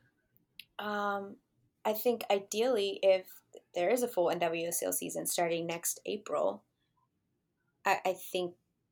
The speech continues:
U S Soccer is going to want the team to return, either when the Super League is done in May or Champions League. I think Champions League usually ends in May.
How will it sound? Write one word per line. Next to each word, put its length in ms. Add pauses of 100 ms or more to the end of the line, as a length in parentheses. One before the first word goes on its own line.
(160)
U 140
S 140
Soccer 280
is 180
going 320
to 140
want 320 (920)
the 80
team 280
to 200
return, 600
either 560 (320)
when 220
the 60
Super 320
League 220
is 140
done 400 (100)
in 220
May 420 (180)
or 160
Champions 460
League. 120
I 80
think 280 (580)
Champions 400
League 200
usually 360
ends 300
in 140
May. 360